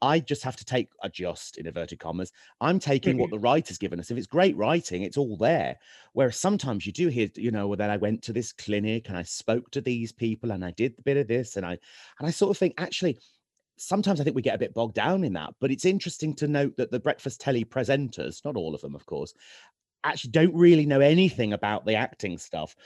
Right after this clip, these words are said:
Speaker 1: So they just default to, "Oh, well, you must do lots of research. D-, you know, your, your
Speaker 2: Yeah.
Speaker 1: character is a cab driver. Did you spend six months immersed in cab driving?"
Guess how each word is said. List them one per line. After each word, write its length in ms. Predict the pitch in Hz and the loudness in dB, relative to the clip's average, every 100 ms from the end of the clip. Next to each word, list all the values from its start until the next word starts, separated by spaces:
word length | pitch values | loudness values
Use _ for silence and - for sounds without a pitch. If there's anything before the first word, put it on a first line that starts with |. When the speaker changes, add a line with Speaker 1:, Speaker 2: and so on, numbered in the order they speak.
| - | -20
Speaker 1:
So 140 | - 151 | -2 2
they 100 | 165 | 4
just 200 | 180 - | 2 0
default 400 | 156 151 139 - | 2 2 2 0
to, 240 | 131 127 - | 0 2 2
"Oh, 60 | |
well, 100 | 107 | 2
you 120 | 87 | 0
must 180 | 95 101 | -4 -4
do 140 | 110 107 | -2 -2
lots 160 | - | -4
of 100 | 110 | -6
research. 640 | 120 160 - 87 78 - - | -4 -4 -4 -4 -4 -8 -16
D-, 100 | - | -8
you 80 | 123 | -6
know, 160 | 87 76 _ _ _ - | -6 -10 _ _ _ 4
your, 200 | 143 143 - | 6 6 4
your 160 | 285 | 6
Speaker 2:
Yeah. 100 | 320 | 6
Speaker 1:
character 340 | 165 147 117 131 | 4 2 0 -2
is 80 | |
a 60 | 127 | -2
cab 320 | - 151 151 | -2 -2 -2
driver. 500 | 113 110 90 85 82 - - - | 0 0 2 0 -4 -8 -14 -8
Did 140 | 151 | -4
you 60 | 175 | -2
spend 280 | - 180 175 | 2 2 2
six 340 | - 170 - | 0 -2 -2
months 400 | 156 104 - - | 0 0 -2 -4
immersed 520 | 135 127 120 104 - | 0 2 2 2 -2
in 120 | 131 143 | -4 -2
cab 280 | - 147 - | -2 -4 -2
driving?" 480 | 107 80 82 101 | -2 -2 -2 -4